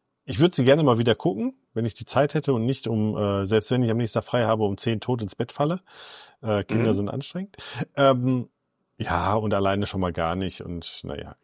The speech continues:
Speaker 1: egal. Mal gucken. Steht auf der Liste. Vielleicht im Urlaub mal.
Speaker 2: Also ich hab nur, also wie gesagt, ich überlege, ob wir am, meinem Geburtstag ins Kino gehen.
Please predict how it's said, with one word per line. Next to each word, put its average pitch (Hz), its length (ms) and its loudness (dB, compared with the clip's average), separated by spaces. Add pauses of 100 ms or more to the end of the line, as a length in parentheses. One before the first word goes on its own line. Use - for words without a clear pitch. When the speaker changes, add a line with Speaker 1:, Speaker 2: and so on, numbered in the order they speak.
Speaker 1:
egal. 82 300 -10
Mal 175 120 2
gucken. - 260 -4 (160)
Steht - 300 2
auf - 120 2
der 80 80 -2
Liste. - 380 -8
Vielleicht 120 300 0
im 92 80 -4
Urlaub 82 300 -6
mal. 82 200 -8 (1400)
Speaker 2:
Also 113 160 -2
ich 143 120 0
hab 151 140 4
nur, 131 360 4 (880)
also 113 120 0
wie 110 40 -2
gesagt, 104 180 -2
ich - 220 -12
überlege, 107 340 2
ob - 160 0
wir 87 260 0
am, 85 260 -6 (120)
meinem 85 200 -4
Geburtstag - 360 -6
ins - 100 -14
Kino - 220 -4
gehen. 85 220 -4